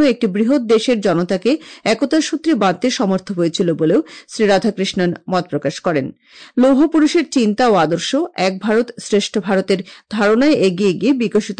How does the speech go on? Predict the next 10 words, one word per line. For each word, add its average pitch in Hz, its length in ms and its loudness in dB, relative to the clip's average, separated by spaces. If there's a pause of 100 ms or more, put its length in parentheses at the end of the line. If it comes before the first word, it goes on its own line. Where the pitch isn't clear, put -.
(140)
ভারত 233 300 0
গড়তে 233 240 0 (120)
সকলকে 202 380 0
অনুপ্রাণিত 247 520 2 (120)
করে 180 180 2
বলে 170 220 0
উপরাষ্ট্রপতি 180 600 -2
উল্লেখ 156 320 -2
করেন। 156 260 -2 (440)
প্রধানমন্ত্রী 302 540 4